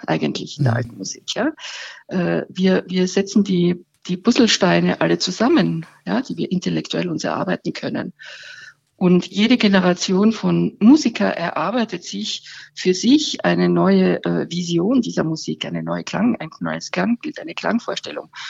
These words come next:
Speaker 1: Und all das, alle diese Arbeit dieser, dieser vielen Leute, die sich seit,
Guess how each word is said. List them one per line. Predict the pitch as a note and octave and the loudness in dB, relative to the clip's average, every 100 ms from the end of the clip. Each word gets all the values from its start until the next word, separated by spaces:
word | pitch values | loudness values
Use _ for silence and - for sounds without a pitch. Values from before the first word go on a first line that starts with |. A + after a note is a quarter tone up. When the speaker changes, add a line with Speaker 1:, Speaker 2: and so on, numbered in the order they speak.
| - - - - | -14 -16 -10 2
Speaker 1:
Und | A3+ | 4
all | - F#3+ A3 | 4 4 4
das, | F#3 A3+ A#3+ - | 4 2 0 -6
alle | - F#3+ G#3 | -2 0 0
diese | G#3 G3 G3 - | -2 -6 -6 -2
Arbeit | G3+ G#3+ F#3 - | 0 0 -2 -6
dieser, | E3+ E3+ E3 - | -4 -2 -2 -4
dieser | - - | -8 -8
vielen | - - G#3 A3 | -10 -10 -4 -2
Leute, | G3 B2+ A#3+ G#3 | -2 -2 -2 -4
die | F3 | -6
sich | - - | -12 -12
seit, | - D#3 - | -6 -6 -6